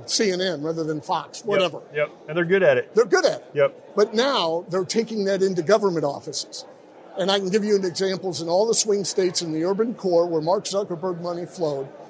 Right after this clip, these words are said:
Speaker 1: They are providing that sophisticated targeting. They're saying, "We'll provide the, we'll provide the money. You hire a government employee to go get this person to vote." That's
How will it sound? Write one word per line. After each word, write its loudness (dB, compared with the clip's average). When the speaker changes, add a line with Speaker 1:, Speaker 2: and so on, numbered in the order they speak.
Speaker 1:
They 6
are 2
providing 2
that 0
sophisticated 0
targeting. -2
They're -4
saying, -4
"We'll 4
provide 2
the, -6
we'll 6
provide 4
the 0
money. 0
You -4
hire 2
a -4
government 4
employee 2
to -6
go -2
get -6
this -6
person -10
to -8
vote." -6
That's 0